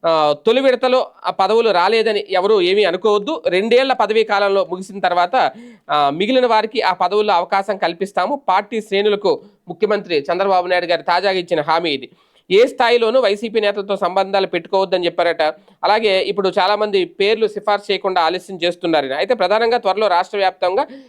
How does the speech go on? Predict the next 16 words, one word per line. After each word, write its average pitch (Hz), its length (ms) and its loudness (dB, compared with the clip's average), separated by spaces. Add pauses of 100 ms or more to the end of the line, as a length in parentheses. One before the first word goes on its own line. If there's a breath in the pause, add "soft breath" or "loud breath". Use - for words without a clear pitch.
(160 loud breath)
ఇరవై 202 260 2
ఒక్క 226 180 -2
ప్రధాన 196 440 0
దేవాలయాలకు 196 800 0 (100)
చైర్మన్లను 202 440 0
నియమిస్తారు. 180 560 0 (280 loud breath)
నామినేటెడ్ 220 560 2
పదవుల 202 220 0
కోసం 202 260 -2
అరవై 180 300 0
వేల 202 180 2
దరఖాస్తులు 190 500 -2
వచ్చాయి. 170 240 -2
వాటిని 170 240 -2
నిశితంగా 208 380 -2
పరిశీలిస్తున్నారు. 170 840 -2